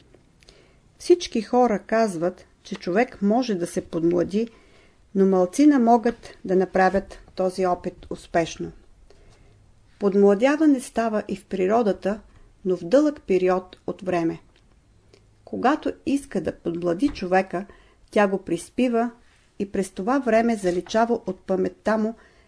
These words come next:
всякакъв спомен за старост. Човек става млад, когато забрави, че някога е бил стар. Човек се освобождава от известно състояние,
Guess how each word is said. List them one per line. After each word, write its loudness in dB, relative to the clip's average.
всякакъв -4
спомен 0
за -12
старост. -10
Човек -2
става -2
млад, -2
когато -4
забрави, -2
че -6
някога -2
е -4
бил -2
стар. -10
Човек -2
се -6
освобождава -2
от -6
известно -4
състояние, -2